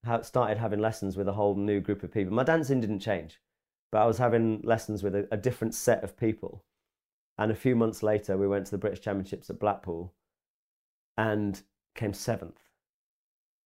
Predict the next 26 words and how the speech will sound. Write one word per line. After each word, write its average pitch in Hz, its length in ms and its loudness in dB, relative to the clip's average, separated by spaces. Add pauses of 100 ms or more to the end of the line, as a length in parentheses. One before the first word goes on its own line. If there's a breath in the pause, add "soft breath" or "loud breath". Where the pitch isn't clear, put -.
(120)
like, 104 140 4
out 104 120 -8
of 98 100 -4
everyone 98 260 0
in 95 80 -2
the 95 60 0
world. 92 320 -2 (580)
I'd 104 160 0
gone 110 180 2
from 110 220 0
about, 104 380 2 (680)
you 107 100 -2
know, 82 200 -4 (840)
I 95 80 -8
don't 90 140 -8
know, 82 140 -10 (260)
twentieth 87 560 -4
or 85 80 -8
something 90 440 -8 (420)
to 113 120 4
a 101 60 4
hundred 120 400 2
and 98 100 -6
twentieth 90 480 -10 (640)
to 104 80 -8
seventh 95 560 -4